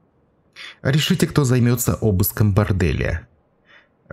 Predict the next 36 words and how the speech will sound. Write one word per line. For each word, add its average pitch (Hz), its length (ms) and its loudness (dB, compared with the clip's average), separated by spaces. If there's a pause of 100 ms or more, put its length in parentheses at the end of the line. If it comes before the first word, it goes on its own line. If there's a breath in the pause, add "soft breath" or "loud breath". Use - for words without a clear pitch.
(100)
Поручить 110 360 0
Давиду 104 360 2
заняться 98 440 2
борделем. 85 600 2
Если 160 180 0
хотите 131 300 2
по-, 113 220 2
по-, 107 280 -2
получить 110 580 0
паша, 147 420 0
его 104 200 2
следует 139 360 0
заманить 123 380 2
роскошью. - 640 -2
Бордель, 104 540 2
конфискованный 104 640 0
у - 20 2
Роланов, 107 400 2
станет 113 280 0
отличной 139 400 0
мышеловкой, 143 560 0
но 95 100 4
нужно 101 260 2
будет 95 220 0
добавить 101 320 2
туда 107 300 2 (260)
сыр 185 360 0
в 101 60 4
виде 101 340 2
новых 104 420 2
развлечений. 104 640 0
Какие-нибудь 107 560 0
азартные 92 400 0
игры, 85 260 0
например, 92 380 0
кости. - 500 -6